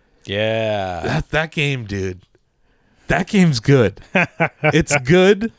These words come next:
Speaker 2: It's not F-Zero. Nothing's F-Zero.
Speaker 1: No.
Speaker 2: Until I get F-Zero, I will keep talking about F-Zero.
Speaker 1: You should.
Speaker 2: Um,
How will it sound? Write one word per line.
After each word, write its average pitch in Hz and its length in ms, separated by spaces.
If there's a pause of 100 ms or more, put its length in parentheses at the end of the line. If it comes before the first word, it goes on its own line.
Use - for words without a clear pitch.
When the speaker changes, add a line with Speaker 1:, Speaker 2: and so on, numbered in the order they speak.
(200)
Speaker 2:
It's 151 200
not 180 380 (240)
F-Zero. 123 680 (100)
Nothing's 175 380
F-Zero. 117 500
Speaker 1:
No. 98 120
Speaker 2:
Until 185 320
I 208 100
get 170 200
F-Zero, 147 600
I 123 120
will 123 200
keep 147 240
talking 110 540 (300)
about 117 280
F-Zero. 107 540
Speaker 1:
You 135 140
should. 123 340 (680)
Speaker 2:
Um, 120 540